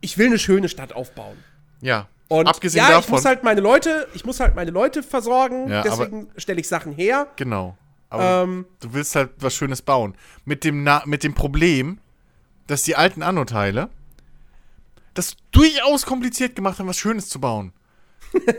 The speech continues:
Speaker 2: Weil alle Gebäude diese scheiß Kreise als Einflusskre-, Einflussradius hatten.
Speaker 1: Ja.
Speaker 2: Die halt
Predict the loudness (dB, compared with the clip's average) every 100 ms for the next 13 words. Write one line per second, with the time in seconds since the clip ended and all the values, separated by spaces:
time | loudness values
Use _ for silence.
0 | -4 -4 -4 0 6 6 6 6 6 4
1 | 0 2 4 4 2 -4 -4 -2 -2 0
2 | 4 4 4 0 -4 4 6 6 6 2
3 | 2 -2 -4 -8 -8 -8 -6 -6 -6 -8
4 | -8 -8 -2 -2 -2 -6 -10 -12 -18 _
5 | _ _ _ _ -8 -8 -8 -20 -20 _
6 | _ _ _ _ 0 0 0